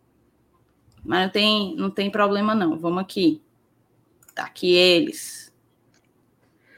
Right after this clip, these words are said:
Nós temos Robson,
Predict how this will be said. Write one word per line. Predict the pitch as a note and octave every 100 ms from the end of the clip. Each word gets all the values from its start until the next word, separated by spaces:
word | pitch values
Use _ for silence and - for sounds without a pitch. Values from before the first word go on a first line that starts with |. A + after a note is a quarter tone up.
| - - - - -
Nós | G#3 A3 -
temos | A#3 A3+ A3+ A3 F#3 - - - _ _ -
Robson, | - - G#3+ A#3 B3 - D4+